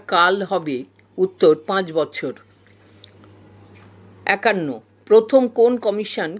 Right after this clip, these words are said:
কিউমিউলেটিভ রেকর্ড কার্ড এর ব্যবহারের কথা বলে? উত্তর, মাধ্যমিক শিক্ষা কমিশন।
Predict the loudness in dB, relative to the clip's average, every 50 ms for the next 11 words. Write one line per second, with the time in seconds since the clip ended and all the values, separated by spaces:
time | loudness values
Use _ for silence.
0 | -18 _ -12 -10 -8 -8 -8 -8 -8 -6 -6 -6 -6 -4 -2 0 0 -2 -2 -6
1 | -12 -12 -10 -10 -4 -2 -2 -2 -2 -2 0 0 0 0 0 -4 -10 -8 -4 0
2 | 0 2 0 0 -2 -6 -12 _ _ _ _ _ _ _ 6 8 8 8 6 4
3 | 2 2 2 2 2 0 0 -2 -2 -2 -2 -4 -6 -4 -4 -4 -4 -4 -4 -6
4 | -6 -8 -12 -16 -20 _ _ _ _ _ _ _ _ _ _ _ -4 -4 -4 -4
5 | 2 4 6 6 6 4 0 -10 _ _ _ _ _ -8 -2 -2 0 0 0 -2
6 | -2 -2 -2 -2 -4 -6 -10 -10 -10 -6 -6 -6 -4 -4 -4 -6 -6 -6 -8 -8
7 | -8 -10 -10 -10